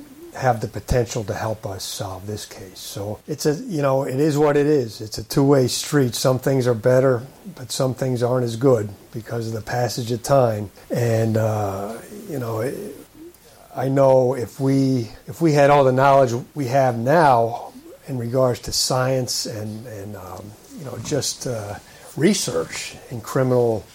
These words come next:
behavior and that kind of thing, uh, if we had that back in nineteen eighty-nine, I mean,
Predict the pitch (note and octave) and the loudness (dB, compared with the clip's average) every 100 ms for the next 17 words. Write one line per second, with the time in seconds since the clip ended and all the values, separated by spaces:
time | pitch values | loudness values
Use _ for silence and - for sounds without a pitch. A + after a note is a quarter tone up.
0 | - - - - - - - D#3+ F3+ B2 | -20 -20 -20 -20 -20 -10 0 6 6 4
1 | G2+ - A#2+ A2 G#2 - G2+ F#2+ - G#2+ | -4 -10 -10 -8 -8 -10 -12 -12 -12 -10
2 | G2+ G#2+ - _ - - - - - - | -10 -12 -14 _ -20 -20 -20 -20 -20 -20
3 | - - G#2+ A2 G2+ C#3 B2 B2 A#2+ A2+ | -18 -10 -8 -6 -6 -2 4 4 4 0
4 | A#2+ A#2 A#2+ A2+ A2+ A2 A#2+ A2 A2 A#2 | 0 -4 -2 -4 -4 -4 -6 -6 -6 -8
5 | A2 G#2+ A2 A2+ A2+ A2 G#2+ G#2+ G#2+ G#2+ | -8 -8 -6 -6 -4 -6 -8 -8 -8 -10